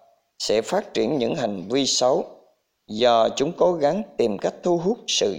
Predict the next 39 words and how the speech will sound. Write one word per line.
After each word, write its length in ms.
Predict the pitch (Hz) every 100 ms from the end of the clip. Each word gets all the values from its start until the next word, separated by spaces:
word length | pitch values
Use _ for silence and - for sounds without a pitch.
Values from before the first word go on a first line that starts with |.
| -
chú 160 | 135
ý 180 | - 135
của 220 | - 113 113
cha 180 | 117 110
mẹ. 260 | 98 87 - _ _ _ _ _ _ _ _ -
Bỏ 220 | 107 117
qua 360 | 147 131 117 117
những 220 | 113 175
sự 200 | - 107 -
kỷ 140 | -
luật 180 | 165 110 -
cần 220 | 110 98 71
thiết 200 | 147 190 - _ _ _ _
cũng 260 | - 139 196
đồng 280 | 120 117 120
nghĩa 220 | 117 139
với 200 | 190 226
việc 320 | - 113 -
chối 200 | - 196 269
bỏ 220 | 107 110
một 300 | 160 110 - 120
đứa 120 | 156
trẻ. 320 | - 107 - - _ _ _ _
Đánh 280 | 104 139 208 117
đòn 280 | 107 98 - - -
cùng 240 | 117 104
những 240 | 113 190
biện 240 | 110 90 -
pháp 260 | - 180 -
sửa 180 | 101 107
phạt 280 | 113 101 - - _ _ -
là 360 | 113 120 117 110
cách 100 | 185 -
chứng 160 | 190 226 -
tỏ 240 | 110 117
sự 360 | 175 - - 87 60
quan 220 | 117 107 -
tâm 220 | 117 107 - - _ _ -
của 200 | 104